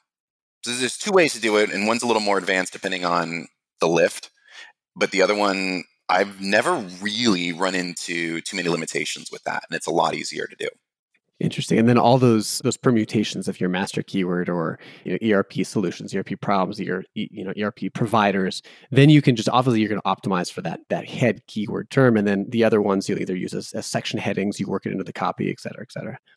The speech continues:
Speaker 1: Yes. And so here, here's the thing, right? This, for your audience, man, who cares about E R Ps? I mean, they're a nightmare anyway. They cost a bunch of money, yada, yada, yada. I just, so I did this little experiment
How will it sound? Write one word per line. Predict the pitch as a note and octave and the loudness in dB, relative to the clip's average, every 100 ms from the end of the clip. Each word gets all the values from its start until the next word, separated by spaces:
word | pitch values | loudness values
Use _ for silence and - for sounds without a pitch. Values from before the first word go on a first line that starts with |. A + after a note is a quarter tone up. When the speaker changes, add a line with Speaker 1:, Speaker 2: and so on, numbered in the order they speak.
| - | -4
Speaker 1:
Yes. | D4 - - | -2 0 -2
And | - | -6
so | - | -2
here, | F3+ A3 D3+ | 0 2 0
here's | - D#3 | 0 -6
the | |
thing, | D3+ C3 F2 | -2 0 4
right? | G#2 - | 2 2
This, | - | -4
for | - - | -4 -4
your | C4 D4 | 0 4
audience, | - - - - - | 4 4 0 -10 -4
man, | A2 B2 - - - | 0 0 -2 -8 -6
who | - D#3+ | -4 0
cares | - A#2 | 2 4
about | G2 F2 | 4 4
E | G2 | 4
R | F#2 | 2
Ps? | - F#2 D2 | 2 -4 -4
I | F2 | -6
mean, | F2 | -2
they're | F2+ F#2 | 2 2
a | |
nightmare | F2+ F2+ F#2 F2+ | 2 -2 0 0
anyway. | G#2 G2+ F#2+ | 0 2 4
They | F2 | 4
cost | - F2+ - | 2 0 0
a | |
bunch | F2 E2+ | -4 -6
of | E2+ | -2
money, | F#2 F#2 F2+ F2 - - - _ _ - | -2 0 -2 -4 -8 -14 -18 _ _ -8
yada, | G2+ B2+ A2 | 2 6 6
yada, | G2+ F#2 | 6 4
yada. | E2+ - - - - - - _ _ _ _ _ - | 4 2 -6 -12 -14 -18 -20 _ _ _ _ _ 0
I | - G#3+ | 2 2
just, | A#3+ G3 - | 0 -4 -2
so | D#3 | 2
I | C3 A#2+ - | 2 0 -4
did | E3 | -2
this | G#3 G#3+ | -2 4
little | G3 D3 | 6 6
experiment | - - - A#2 F#2+ - | 4 0 4 6 4 -2